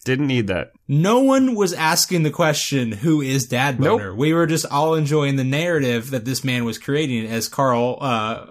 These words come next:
Speaker 2: Weinstein, whatever his name was, and, uh, they had to blow it for me.
Speaker 1: Yep.
Speaker 2: And I don't want that. I don't want the, I don't want Dwayne The Rock Johnson to be unmasked on
Speaker 1: Nope.
Speaker 2: a national, international stage.
Speaker 1: Although, I mean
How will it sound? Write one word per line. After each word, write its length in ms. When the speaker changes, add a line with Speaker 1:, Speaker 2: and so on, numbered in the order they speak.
Speaker 2:
Weinstein, 580
whatever 220
his 80
name 140
was, 180
and, 300
uh, 200
they 100
had 100
to 80
blow 160
it 80
for 140
me. 160
Speaker 1:
Yep. 240
Speaker 2:
And 100
I 140
don't 340
want 300
that. 100
I 60
don't 180
want 280
the, 200
I 40
don't 140
want 180
Dwayne 260
The 80
Rock 220
Johnson 360
to 100
be 160
unmasked 720
on 120
Speaker 1:
Nope. 80
Speaker 2:
a 20
national, 400
international 540
stage. 360
Speaker 1:
Although, 340
I 100
mean 500